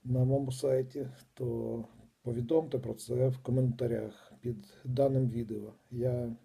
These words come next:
обов'язково добавлю цю модель, і надалі ви будете, е, отримати, отримувати інформацію також і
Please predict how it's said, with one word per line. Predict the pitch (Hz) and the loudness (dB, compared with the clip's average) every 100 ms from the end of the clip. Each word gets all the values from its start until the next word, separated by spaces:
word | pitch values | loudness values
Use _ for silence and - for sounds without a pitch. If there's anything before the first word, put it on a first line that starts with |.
| _ _ - | _ _ -6
обов'язково | 165 147 127 - 135 127 | 0 2 2 2 2 4
добавлю | 117 113 117 107 107 | 2 -2 -4 -4 -8
цю | - | -4
модель, | 120 120 143 160 180 _ _ _ _ _ _ _ _ _ _ | 0 2 4 2 -2 _ _ _ _ _ _ _ _ _ _
і | 123 | 0
надалі | 135 135 131 139 131 | 2 4 4 4 2
ви | 107 123 | 0 -2
будете, | 110 120 117 120 113 113 113 - - | -2 -4 -2 -4 -6 -8 -8 -12 -8
е, | 123 113 110 - - | -4 -4 -6 -12 -8
отримати, | 147 120 127 127 117 - 117 113 - _ _ _ - | -6 -2 2 2 0 -4 -8 -8 -14 _ _ _ -12
отримувати | 127 127 135 123 117 120 | -4 2 4 4 2 -4
інформацію | 113 113 123 120 135 131 123 117 | -6 -2 -2 0 -2 -4 -6 -6
також | 120 127 120 135 131 - | -8 -8 -4 -2 -4 -12
і | 135 120 113 113 | -6 -4 -2 -4